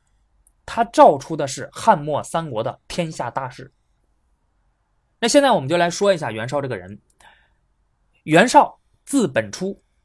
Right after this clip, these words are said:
出生年月不详啊，因为史书上没有记载啊。出生地呢是汝南郡汝阳县啊，也就是今天的河南省周口市商县，所以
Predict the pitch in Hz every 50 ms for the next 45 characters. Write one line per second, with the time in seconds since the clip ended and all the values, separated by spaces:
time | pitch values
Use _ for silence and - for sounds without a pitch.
0 | _ _ _ _ - - 294 311 294 320 320 311 220 147 127 170 185 165 - 165
1 | - - 95 104 - - _ 135 113 113 170 226 254 269 285 285 - - _ -
2 | - - 135 117 123 175 202 208 180 131 139 165 143 127 135 175 151 - - -
3 | _ _ _ _ 98 95 85 85 - _ _ _ - - - 294 277 330 330 330
4 | 349 349 330 190 131 110 107 - - - 143 120 104 - - _ _ _ - 131
5 | 139 135 120 120 110 104 110 147 208 202 247 196 - - _ _ _ _ - 127
6 | 123 123 107 110 101 101 147 202 - - - - _ _ _ _ _ _ - 131
7 | 127 127 113 175 220 220 165 131 - 202 202 196 196 196 190 175 131 - - _
8 | _ _ _ _ - - - 151 160 170 180 190 190 165 123 95 - _ _ _
9 | _ - 233 262 262 - - 113 95 - - 131 85 - - - 156 175 190 -
10 | - - _ _ _ _ _ _ _ _ _ _ _ - - - 214 254 220 170
11 | - -